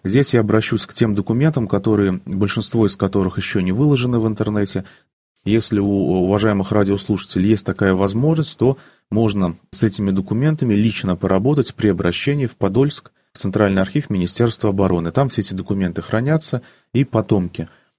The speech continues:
бойцов, потомки военнослужащих имеют право работать в этом архиве и знакомиться с этими документами. Это в первую очередь журналы боевых действий. Каждое военное, воинское подразделение, по меньшей мере, начиная с полка и выше, по полк, дивизия, армия,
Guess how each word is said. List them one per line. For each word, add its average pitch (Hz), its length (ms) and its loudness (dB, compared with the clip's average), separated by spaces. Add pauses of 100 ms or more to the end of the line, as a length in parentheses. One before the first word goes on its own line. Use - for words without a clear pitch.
(200)
бойцов, 104 540 0 (380)
потомки 101 440 -2
военнослужащих 95 840 0
имеют 113 280 -2
право 110 380 0 (340)
работать 98 440 -2
в 92 60 -2
этом 95 240 -2
архиве 127 600 0
и 139 60 -4 (300)
знакомиться 98 560 -2
с - 80 -4
этими 113 260 -2
документами. 95 600 -2
Это 139 140 2
в - 100 -6
первую 120 260 4
очередь 104 320 0
журналы 117 360 2
боевых 104 340 0
действий. - 380 -4 (420)
Каждое 107 440 2
военное, 98 560 2
воинское 98 720 -4
подразделение, 110 640 0
по 113 100 -2
меньшей 110 340 -2
мере, 92 200 0
начиная 92 400 -2
с - 100 -6
полка 139 440 0
и 120 80 0
выше, 113 320 -2
по 104 180 -2
полк, 101 260 0
дивизия, 95 440 0
армия, 135 400 0